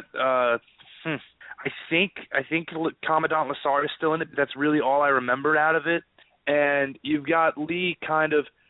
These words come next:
pretending to be this, uh, Russian guy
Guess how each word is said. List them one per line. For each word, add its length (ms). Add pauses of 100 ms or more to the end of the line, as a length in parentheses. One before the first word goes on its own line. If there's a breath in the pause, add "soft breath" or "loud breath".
(160)
pretending 580
to 60
be 480 (160)
this, 140 (320)
uh, 380
Russian 760 (160)
guy 440